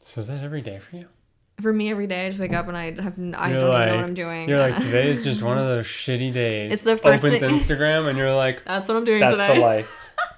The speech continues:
Speaker 1: And then you go to YouTube
Speaker 2: Yeah.
Speaker 1: and you go, "Multi-level marketing.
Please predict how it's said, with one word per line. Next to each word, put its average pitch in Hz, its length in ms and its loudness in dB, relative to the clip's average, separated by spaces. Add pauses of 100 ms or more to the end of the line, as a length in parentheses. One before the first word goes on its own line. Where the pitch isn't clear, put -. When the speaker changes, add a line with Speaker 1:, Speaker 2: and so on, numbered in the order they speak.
(320)
Speaker 1:
And 120 100 -2
then 123 100 4
you 127 80 2
go 127 120 4
to 147 60 4
YouTube 117 560 0 (260)
Speaker 2:
Yeah. - 180 -6
Speaker 1:
and 120 140 6
you 123 100 4
go, 117 200 4
"Multi-level 143 580 0
marketing. 104 600 -4